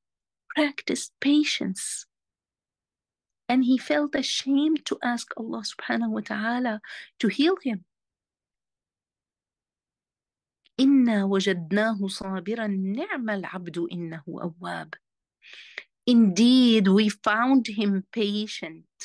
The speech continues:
a good servant. He, he was a good servant who repeatedly was going back to Allah subhanahu wa ta'ala.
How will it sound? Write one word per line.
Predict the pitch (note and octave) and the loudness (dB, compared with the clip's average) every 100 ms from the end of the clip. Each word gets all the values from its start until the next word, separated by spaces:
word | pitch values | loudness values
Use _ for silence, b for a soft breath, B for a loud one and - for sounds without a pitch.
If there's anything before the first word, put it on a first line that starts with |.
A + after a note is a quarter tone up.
| - _ _ _ _ _ _ _ | -20 _ _ _ _ _ _ _
a | F#3 | -6
good | D#3 D3 F#3+ - | -4 0 0 0
servant. | - - F3 F3 E3+ D#3+ D#3 D#3 - - _ _ B B B B _ _ _ _ _ _ | -8 -4 -2 -2 -4 -6 -8 -10 -14 -18 _ _ B B B B _ _ _ _ _ _
He, | F#3 A3+ A3 _ | -2 0 0 _
he | F#3+ G3+ | -2 0
was | F#3 A3 G#3 | 2 0 0
a | G3 - | -4 -4
good | A3+ C4 - | -4 -2 -4
servant | - G#3+ G#3 F#3+ G3 A3+ B B B - | -2 2 2 2 2 0 B B B -2
who | A#3 | 0
repeatedly | A3 A#3 - _ - C4 C4 C4 C4 G#3+ F3 F3 D3+ - - _ _ _ _ _ - | 0 -4 -6 _ -4 2 4 4 0 -6 -6 -6 -6 -10 -18 _ _ _ _ _ -14
was | F#3 - | -14 -10
going | F3 E3 D#3+ | -10 -8 -8
back | D#3 D3 - - | -8 -8 -8 -10
to | - E3 | -12 -8
Allah | F#3+ F#3 | -8 -6
subhanahu | - - - - D3+ D3+ | -6 -8 -8 -8 -8 -10
wa | - | -12
ta'ala. | - - F3 F3 | -10 -10 -10 -10